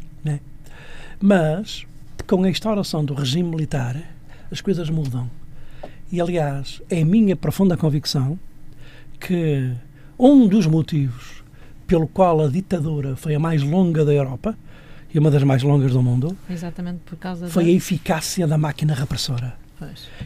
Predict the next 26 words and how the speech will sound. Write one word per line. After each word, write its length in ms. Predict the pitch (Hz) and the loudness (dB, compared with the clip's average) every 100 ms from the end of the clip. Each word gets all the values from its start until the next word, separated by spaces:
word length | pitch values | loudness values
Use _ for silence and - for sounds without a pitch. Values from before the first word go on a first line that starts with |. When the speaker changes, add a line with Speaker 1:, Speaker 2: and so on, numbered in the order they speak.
| - | 0
Speaker 1:
que 100 | 214 | 2
apanhou 360 | - 180 156 139 | 4 4 4 0
completamente 680 | 294 269 - 185 175 165 151 | 0 0 2 0 0 -2 -2
desprevenida 600 | - 156 139 147 143 156 | -2 -2 0 0 0 -2
a 120 | 165 | -6
oposição. 500 | 147 143 131 139 113 - - - - - - - - - - - - - | -6 -4 -4 -4 -8 -10 -16 -18 -20 -20 -20 -20 -20 -20 -18 -16 -16 -6
Já 200 | 151 202 | 4 6
no 80 | 190 | 6
tempo 240 | 196 160 | 4 2
de 60 | - | -2
Sidónio 600 | - 185 165 143 131 139 - - - - | -2 0 2 0 -2 -4 -10 -18 -20 -6
existia 420 | 160 - - 180 | -2 -2 -2 0
uma 120 | 151 | 0
polícia 340 | 147 160 156 156 | -2 -4 -4 -4
de 80 | 143 | -4
informação, 580 | 127 143 139 - 202 - - - - - - - - - - | -2 -4 -4 -6 -8 -10 -16 -20 -20 -20 -20 -20 -20 -18 -8
o 140 | 180 156 | -6 -4
sidonismo, 840 | - 196 180 170 196 165 123 135 | -2 -2 0 0 0 0 -2 -4
aquele, 280 | 131 156 143 139 - | -4 -10 -10 -12 -16
aquele 280 | - 190 160 | -4 -2 2
ano, 440 | 175 170 147 127 117 - - - - | 0 2 0 -2 -6 -14 -18 -18 -14
que 60 | - | -2
parece 300 | 156 143 - | 2 2 2
que 80 | |
foram 220 | - 139 139 | 2 4 6
dez, 560 | 143 135 127 - - | 6 4 0 -4 -10